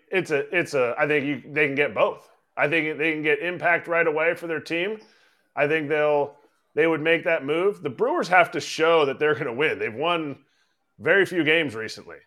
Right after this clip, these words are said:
and they have not, they have not, they're not afraid of saying, "Okay, well, we're not gonna re-sign him." Like, I get it, Burns is not a free agent, but if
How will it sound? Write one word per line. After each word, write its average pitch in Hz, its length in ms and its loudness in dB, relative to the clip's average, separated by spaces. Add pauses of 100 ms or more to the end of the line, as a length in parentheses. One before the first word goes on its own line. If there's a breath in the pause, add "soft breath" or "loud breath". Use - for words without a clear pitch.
(400)
and 131 260 -4
they 127 80 -4
have 139 360 -2
not, 147 320 -2 (480)
they 135 120 0
have 147 300 -2
not, 151 460 -4 (920)
they're 143 160 -2
not 180 160 2
afraid 175 420 6
of 131 460 0 (360)
saying, 165 440 2
"Okay, 165 300 4
well, 143 160 2
we're 160 120 -2
not 160 180 -2
gonna 156 140 -4
re-sign 156 460 -4
him." 202 300 -6
Like, 147 260 0 (140)
I 165 100 4
get 175 180 2
it, 147 100 0
Burns 160 280 0
is 131 100 -8
not 147 340 -4
a 135 140 -6
free 143 240 -4
agent, 160 320 0 (640)
but 143 320 0
if 135 420 -10